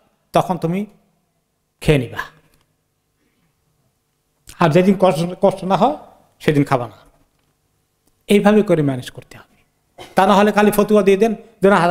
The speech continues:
রোজা রাখা লাগবে না, এটা ঠিক নয়। যে সে ভেঙে ফেললো, সেটার কি হবে? শীতকালে ছোট দিনে সেটা কাজা করিয়ে ফেলবেন তাকে। হ্যাঁ? আর আসলে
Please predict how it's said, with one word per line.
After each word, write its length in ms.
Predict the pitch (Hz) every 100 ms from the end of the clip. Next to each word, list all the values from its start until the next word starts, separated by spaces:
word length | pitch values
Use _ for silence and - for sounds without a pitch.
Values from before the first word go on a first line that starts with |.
| 185
রোজা 200 | 185 180
রাখা 180 | 160 175
লাগবে 240 | 160 139
না, 120 | 139 117 _ _ _ _ _ _ _
এটা 180 | 196 165
ঠিক 220 | - 151 127
নয়। 240 | 117 _ _ _ _ _ _ _ _ 196
যে 40 | 196
সে 60 |
ভেঙে 320 | 220 233 262 247
ফেললো, 340 | 220 185 185 202 _ _
সেটার 260 | - 226 185
কি 120 | 185
হবে? 220 | 143 113 - _ _ _ _ _ _ _ _ _ _ _ _ _ _ - -
শীতকালে 520 | - 214 214 180 175 -
ছোট 180 | 220 214
দিনে 320 | 170 175 247 269 _ _ _ _
সেটা 180 | - 165
কাজা 280 | 160 160 143
করিয়ে 300 | - 135 131
ফেলবেন 360 | - 117 113 113
তাকে। 280 | 107 - 107 95 95 _ _ _ _ _ 147 _ _ _ _ _ _ _ _ _ _ _ -
হ্যাঁ? 140 | 233 - _ _ _ _ - - - 165
আর 120 | 190
আসলে 340 | 196 180 190